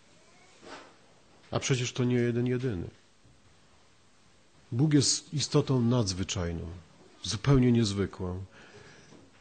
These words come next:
I powiem wam, że kiedy czasami zastanawiam się nad tym, kim jest Bóg, to jedyne, co mi przychodzi, jedyne, co mi przychodzi jako reakcja, to łzy do oczu, ponieważ nie jestem w stanie w ogóle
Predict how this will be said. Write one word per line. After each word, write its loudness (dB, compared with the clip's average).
I 2
powiem 8
wam, 6
że 0
kiedy 2
czasami 2
zastanawiam 2
się -2
nad 0
tym, 0
kim 0
jest 2
Bóg, -6
to -2
jedyne, 6
co 2
mi 6
przychodzi, 0
jedyne, 6
co -2
mi -2
przychodzi -4
jako -4
reakcja, -4
to -2
łzy 2
do 2
oczu, -6
ponieważ -2
nie 4
jestem 2
w -2
stanie -2
w 0
ogóle -2